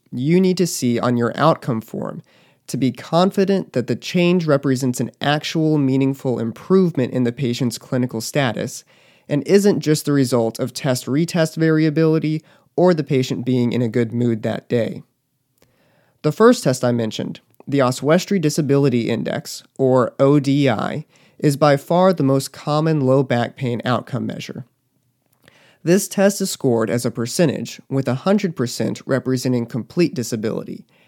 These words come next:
and zero percent representing no disability. Interpretation of the O D I uses cutoffs every twenty percentage points, so that zero to twenty percent indicates minimal disability, twenty-one to forty percent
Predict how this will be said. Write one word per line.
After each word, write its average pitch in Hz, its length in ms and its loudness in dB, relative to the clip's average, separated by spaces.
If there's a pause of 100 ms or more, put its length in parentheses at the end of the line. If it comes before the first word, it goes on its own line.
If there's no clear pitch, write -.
(160)
and 131 200 2
zero 156 420 4
percent 123 540 -4
representing 120 800 -2
no 135 360 2
disability. - 760 -8 (960)
Interpretation 151 800 2
of 120 120 0
the 127 140 0
O 127 140 2
D 123 220 2
I - 340 -4
uses 131 360 -2
cutoffs 123 720 -2 (100)
every 131 260 0
twenty 170 480 -2
percentage 139 540 -4
points, - 460 -12 (400)
so - 180 -4
that 131 180 2
zero 151 380 4
to 180 100 -2
twenty 147 320 -2
percent - 480 -4
indicates 123 520 -4
minimal 131 420 2
disability, 110 760 -6 (600)
twenty-one 147 560 2
to 127 100 -4
forty 170 420 -2
percent - 500 -8